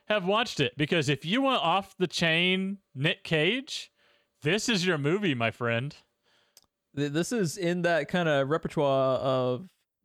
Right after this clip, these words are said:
Speaker 2: Nick Cage being Nick Cage.
Speaker 1: Yes.
Speaker 2: Like, and,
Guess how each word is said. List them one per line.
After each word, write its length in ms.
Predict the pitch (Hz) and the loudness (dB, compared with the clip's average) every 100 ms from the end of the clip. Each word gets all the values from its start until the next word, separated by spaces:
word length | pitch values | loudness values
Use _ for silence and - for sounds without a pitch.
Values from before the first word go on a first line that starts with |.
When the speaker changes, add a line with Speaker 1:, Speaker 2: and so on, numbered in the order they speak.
| 139 | -8
Speaker 2:
Nick 200 | 151 - | -8 -4
Cage 400 | 147 156 151 - | -2 0 0 -2
being 260 | 147 143 135 | -2 0 0
Nick 160 | 139 | -4
Cage. 640 | - 139 135 123 - - - _ | 0 0 0 -4 -12 -16 -20 _
Speaker 1:
Yes. 260 | 147 147 | 0 2
Speaker 2:
Like, 80 | 123 | 2
and, 260 | 131 139 139 | 2 2 0